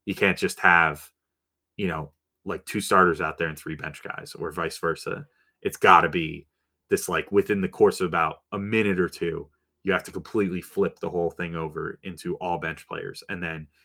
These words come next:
within, like, a minute, when the bench guys are leaving,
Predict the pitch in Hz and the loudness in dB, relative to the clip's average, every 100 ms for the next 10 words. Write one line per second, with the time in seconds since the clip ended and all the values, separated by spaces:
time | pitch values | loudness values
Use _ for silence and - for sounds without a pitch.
0 | _ - 95 98 90 85 85 87 127 110 | _ -2 0 0 0 -2 -2 2 4 4
1 | 98 - _ _ _ _ 101 87 90 117 | 0 -4 _ _ _ _ -6 -2 0 0
2 | - 92 82 82 80 80 78 78 78 | 2 2 2 0 -4 -4 -8 -14 -16